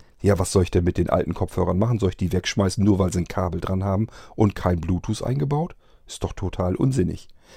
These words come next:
Ist doch viel cleverer, wenn ich sie nachrüste und dafür ist genau dieses winzige kleine Kästchen eben da. Da stecke ich, das stecke ich an meinem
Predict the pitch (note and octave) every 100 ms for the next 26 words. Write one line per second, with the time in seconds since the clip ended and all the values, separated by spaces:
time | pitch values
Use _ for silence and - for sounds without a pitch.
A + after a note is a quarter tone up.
0 | - - - - E3 F3 B2 D3+ D#3+ C#3+
1 | B2+ B2 A#2+ G2+ F#2+ A2 - B2 - F#2
2 | G2 - F2+ - F2 F2+ F2+ E2 - F#2+
3 | F#2+ - F2 - - E2+ F2 - - -
4 | - G#2 - - F2+ D2 E2+ E2 - -
5 | - - - F#2+ - - - - - -
6 | - F#2+ - C#3+ B2+ A#2+ A2+ G#2+